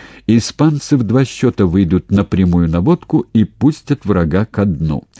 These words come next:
Исходя из моего немалого опыта, могу сказать, что всякий, попавший в подобную передрягу, спускает флаг, дабы избежать бессмысленной гибели. И ни одно адмиралтейство мира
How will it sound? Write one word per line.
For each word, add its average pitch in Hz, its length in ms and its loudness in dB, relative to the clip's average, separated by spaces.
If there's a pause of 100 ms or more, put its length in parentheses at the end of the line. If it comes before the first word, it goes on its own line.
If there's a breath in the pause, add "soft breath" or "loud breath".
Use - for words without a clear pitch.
(600 loud breath)
Исходя 110 440 2
из 87 160 2
моего 95 500 2
немалого 90 640 0
опыта, 117 380 -2
могу 78 280 -2
сказать, 95 380 -2
что - 220 -4
всякий, 110 460 -2
попавший 92 640 -4
в - 60 -14
подобную 82 580 -2
передрягу, 87 800 0 (320)
спускает - 720 -4
флаг, 135 420 -2
дабы 87 340 -2
избежать 82 680 -4 (360 soft breath)
бессмысленной 95 840 -2
гибели. 73 520 -4 (600 loud breath)
И 165 160 4
ни 165 120 4
одно 131 400 2
адмиралтейство 101 1120 0
мира 98 540 2